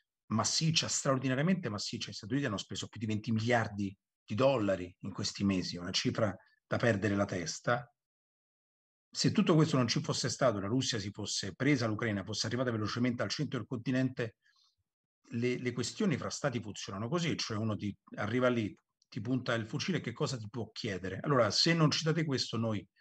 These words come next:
rompiamo le scatole o invadiamo o comunque minacciamo la guerra altrove. Che cosa,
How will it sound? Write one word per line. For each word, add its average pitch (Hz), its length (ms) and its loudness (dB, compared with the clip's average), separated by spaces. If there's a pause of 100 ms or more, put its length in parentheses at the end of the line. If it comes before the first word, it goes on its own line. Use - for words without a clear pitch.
(240)
rompiamo 120 480 2
le 113 80 2
scatole 117 500 0
o 127 180 -2
invadiamo 120 760 2
o 151 80 -8
comunque 135 460 0
minacciamo 123 580 0
la 120 100 -2
guerra 113 340 -4
altrove. 92 540 -8 (260)
Che 160 260 2
cosa, 95 640 4